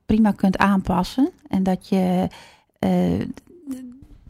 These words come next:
b-, met, met biefstuk, eh, je kunt s-, nu dan best wel eens biefstuk eten. Maar heel langzaam garen, dat is vaak het antwoord, eh, op, eh, ja, op,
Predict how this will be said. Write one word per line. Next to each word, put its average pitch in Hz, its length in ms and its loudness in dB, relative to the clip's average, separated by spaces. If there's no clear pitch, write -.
b-, 208 140 -2
met, 208 300 4
met 196 180 2
biefstuk, 233 440 2
eh, 196 420 0
je 196 80 0
kunt 214 220 2
s-, - 140 -6
nu 208 200 6
dan 180 180 2
best 214 380 2
wel 185 160 4
eens 175 140 2
biefstuk 202 560 -2
eten. 214 460 2
Maar 202 380 4
heel 240 420 4
langzaam 226 520 6
garen, 202 560 0
dat 220 160 0
is - 200 -6
vaak 208 220 0
het - 120 -6
antwoord, 196 640 0
eh, 185 420 2
op, - 340 -2
eh, 185 360 2
ja, 202 360 2
op, - 160 -2